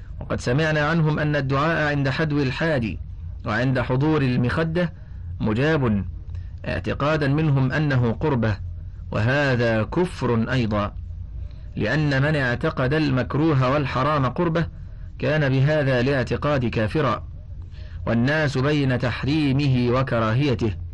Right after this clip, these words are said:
ويسلمون أنفسهم إلى شيوخهم، فإن عولوا إلى مرتبة شيخه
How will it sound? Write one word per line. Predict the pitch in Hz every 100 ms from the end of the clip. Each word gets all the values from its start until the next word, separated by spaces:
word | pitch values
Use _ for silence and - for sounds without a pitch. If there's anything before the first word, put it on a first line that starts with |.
| - - - - - - - - - - - - - -
ويسلمون | 101 104 147 160 147 151 165
أنفسهم | 156 139 139 160 147 143
إلى | 143 139 123
شيوخهم، | 127 117 110 160 139 107 95 - - - - - - - - -
فإن | 110 120
عولوا | 127 127 156 156
إلى | 156 147 143
مرتبة | 139 135 156 143 135
شيخه | 160 160 139 175